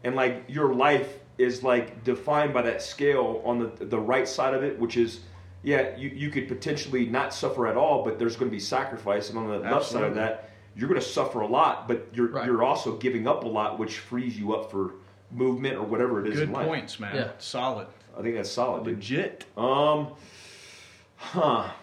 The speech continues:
Speaker 1: Mine would be this intermittent fasting.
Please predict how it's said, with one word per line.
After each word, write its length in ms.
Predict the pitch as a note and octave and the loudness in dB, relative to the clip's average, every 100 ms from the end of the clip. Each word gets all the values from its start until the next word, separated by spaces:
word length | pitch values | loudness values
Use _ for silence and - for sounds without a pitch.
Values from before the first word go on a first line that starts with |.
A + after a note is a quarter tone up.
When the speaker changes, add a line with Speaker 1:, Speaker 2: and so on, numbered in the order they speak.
| - - _ _ | -20 -20 _ _
Speaker 1:
Mine 400 | G#2 C3+ F3+ G#3 | 2 6 6 6
would 140 | F#3+ D3 | 2 0
be 500 | D3+ E3 D#3+ D#3 - - - - - - | 0 0 -2 -6 -12 -20 -20 -20 -20 -8
this 280 | B2 B2+ | -6 -4
intermittent 400 | C3+ C#3 C3 G#2 | 0 0 0 -2
fasting. 420 | G2 G#2 F2+ - | -4 -2 -2 -6